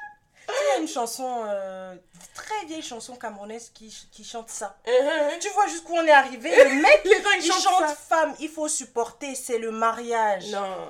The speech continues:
Speaker 1: Non.
Speaker 2: Non. Non, non, non.
Speaker 1: À quelle
Speaker 2: Ah,
Speaker 1: heure ?
Speaker 2: en deux mille vingt et un, là, non, non, non, non, on peut plus, on peut plus accepter ça. Non, non, non, non. Un homme doit, euh, on est égaux maintenant, il n'y a pas une histoire de maltraitance ici, là. On est pareil.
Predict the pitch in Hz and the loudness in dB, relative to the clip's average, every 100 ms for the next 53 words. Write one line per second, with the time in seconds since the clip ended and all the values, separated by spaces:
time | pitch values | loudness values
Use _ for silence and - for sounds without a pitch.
0 | 147 - 339 523 302 - 214 233 240 _ | -14 -8 0 4 4 0 -12 -12 -12 _
1 | _ _ 202 190 190 175 _ - 269 - | _ _ -18 -16 -16 -18 _ -12 -8 -2
2 | 415 392 370 330 359 339 233 247 247 240 | 2 6 6 6 -2 -2 0 -2 -2 -2
3 | 226 208 202 190 185 180 175 165 165 175 | -2 -4 -6 -12 -10 -8 -8 -4 -4 -2
4 | 190 - 196 160 190 - 202 196 170 165 | -6 -6 -4 -4 -4 -4 -4 -4 -12 -12
5 | 160 156 160 185 185 180 170 165 156 - | -12 -10 -10 -10 -8 -8 -10 -12 -16 -18
6 | - - - 220 262 269 262 262 247 240 | -20 -20 -4 0 0 2 0 -2 0 2
7 | 208 208 233 269 226 247 208 285 220 220 | 2 -2 -2 -2 -2 -4 -6 -6 -6 -4
8 | 214 208 269 262 240 - 247 214 202 190 | -4 -4 -6 -6 -8 -4 -4 -2 -6 -8
9 | - 214 226 220 - - 190 - _ - | -10 -10 -10 -10 -14 -16 -18 -20 _ -14
10 | 196 180 - 208 196 254 | -10 -10 -6 -6 -6 -12